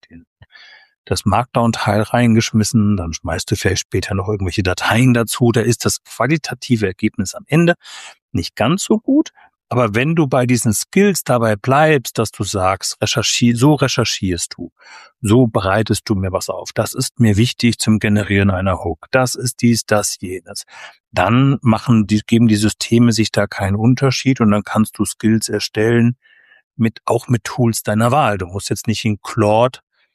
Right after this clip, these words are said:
das Interview führen für ein Skill. Du kannst doch einfach sagen, „Hier, liebes Chat G P T, liebes Gemini, liebes Mistral, ich stelle dir jetzt hier ein paar Informationen zur Verfügung, strukturiere mir das mal in einem schönen Markdown-File“,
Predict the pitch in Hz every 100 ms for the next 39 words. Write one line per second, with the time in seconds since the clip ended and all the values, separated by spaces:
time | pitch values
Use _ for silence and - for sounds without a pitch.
0 | _ - 110 135 127 123 117 117 120 -
1 | 120 127 131 - 110 95 - 101 107 135
2 | 131 - 107 - 107 110 107 101 104 104
3 | 95 110 98 101 92 - 104 - 110 107
4 | - 107 104 98 - 104 104 104 104 104
5 | 104 95 98 92 98 - _ _ _ _
6 | 107 - - 92 92 101 120 131 - -
7 | - _ _ _ _ 104 - - 107 113
8 | 113 107 101 - 110 101 - 110 120 113
9 | 101 101 - 101 110 104 107 113 - 123
10 | 110 110 - - _ - 101 120 123 117
11 | 113 110 107 - 123 113 110 - 104 98
12 | 95 - 95 90 95 143 - _ 90 92
13 | - - 95 107